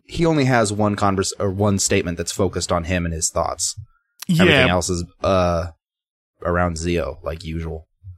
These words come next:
Speaker 2: Right. Well, yeah, it was more kind of like that, that's pushed to the side, and I, I think we all assume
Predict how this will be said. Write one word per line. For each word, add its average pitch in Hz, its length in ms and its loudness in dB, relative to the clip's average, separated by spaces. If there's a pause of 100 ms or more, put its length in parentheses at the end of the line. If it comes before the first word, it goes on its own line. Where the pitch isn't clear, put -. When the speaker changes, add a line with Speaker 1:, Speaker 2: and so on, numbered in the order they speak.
(120)
Speaker 2:
Right. 151 540 2 (340)
Well, 247 160 4
yeah, 214 100 6
it 190 60 4
was 196 160 2
more 247 140 2
kind 202 180 2
of 175 80 0
like 156 300 2 (300)
that, 156 220 0
that's 165 200 0
pushed - 300 0
to 156 60 2
the 143 80 2
side, 127 380 4
and 120 260 -6 (240)
I, 123 220 -2 (720)
I 135 60 0
think 135 200 -2
we 123 120 -2
all 123 180 2
assume 127 400 -4